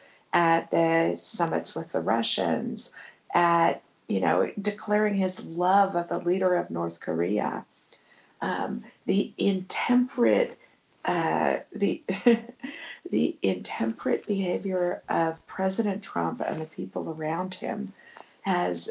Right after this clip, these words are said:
very real and long-term consequences that future American administrations are gonna have a lot of unnecessary work on their hands to rebuild trust, to rebuild red lines,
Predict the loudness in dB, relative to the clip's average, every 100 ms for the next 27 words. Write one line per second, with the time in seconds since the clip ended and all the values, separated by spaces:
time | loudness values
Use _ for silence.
0 | -6 0 4 6 4 4 2 2 2 0
1 | -2 -2 -2 -2 -4 -10 -10 -4 -4 -4
2 | -6 -6 -4 -2 -2 -4 -8 -12 -20 -8
3 | 0 2 2 0 -6 -2 0 2 0 -2
4 | -2 -2 -2 -2 -4 -4 -4 -4 -4 -6
5 | -4 -4 -2 -2 -2 -2 -4 -6 -10 -20
6 | -4 -2 0 -2 -2 -2 -2 -2 -4 -6
7 | 0 2 4 2 0 0 2 2 2 0
8 | 2 4 4 2 0 0 2 2 2 2
9 | 0 0 -4 -4 -4 -6 -6 -4 -4 -6
10 | -10 -16 -16 -2 -2 2 0 2 4 4
11 | 4 -2 -4 0 2 2 0 -2 -6 -20
12 | _ -2 2 4 4 4 6 6 4 2
13 | -6 -2 4 4 4 2 2 2 2 2
14 | -2